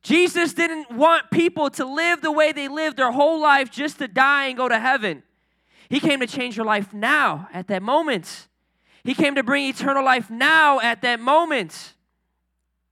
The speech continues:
And it says right here, after you have eternal life, that you will not be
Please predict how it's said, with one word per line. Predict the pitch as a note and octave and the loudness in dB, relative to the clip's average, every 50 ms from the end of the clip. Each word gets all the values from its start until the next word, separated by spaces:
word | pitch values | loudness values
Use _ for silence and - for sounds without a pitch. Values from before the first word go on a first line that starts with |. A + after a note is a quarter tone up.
| _ _ _ _ _ _ _ _ _ _ _ _ _ _ _ _ _ _ _ _ _ _ _ _ _ _ _ _ _ _ _ _ _ _ _ _ _ | _ _ _ _ _ _ _ _ _ _ _ _ _ _ _ _ _ _ _ _ _ _ _ _ _ _ _ _ _ _ _ _ _ _ _ _ _
And | - A#3+ C4+ | -8 -4 -2
it | C#4 C4+ | -2 -2
says | - - E4 E4+ D#4+ D4+ - | 0 2 2 4 4 2 0
right | C4 C4+ C#4 C4+ B3+ | 0 0 0 0 0
here, | C4+ E4 E4+ D4 | 0 0 2 2
after | C4+ C4 C4+ C4+ - B3+ | 2 2 2 -2 -4 -8
you | B3+ A3+ A#3+ A#3 | -6 -6 -4 -2
have | A#3 A#3+ A3+ G#3+ | 0 -2 -2 -2
eternal | A3+ - - C#4 C4 B3+ B3+ | -6 -8 -6 -6 -4 -2 0
life, | C4 C4+ C#4+ C#4+ C4+ A#3+ - | 0 0 0 0 -2 -6 -6
that | A#3 A3+ | -10 -8
you | G#3+ G#3+ C4 | -8 -6 -6
will | C4+ C4+ C4 | -4 -6 -6
not | C4 C4 B3+ A#3+ - | -6 -8 -10 -8 -10
be | B3+ B3 A#3+ - | -10 -12 -12 -14